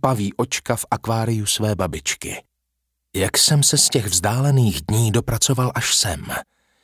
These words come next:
Jak jsem se, kurva, mohl z kluka, který měl tolik snů, dostat až do těchhle sraček? Před očima se mu v rychlém sledu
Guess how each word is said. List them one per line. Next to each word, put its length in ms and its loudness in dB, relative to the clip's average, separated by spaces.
Jak 200 2
jsem 260 4
se, 200 2
kurva, 380 4
mohl 300 2
z 140 2
kluka, 400 2
který 280 0
měl 220 4
tolik 320 0
snů, 440 4
dostat 540 0
až 240 -2
do 220 -2
těchhle 360 2
sraček? 760 0
Před 240 0
očima 440 2
se 140 2
mu 160 2
v 40 -6
rychlém 440 2
sledu 420 4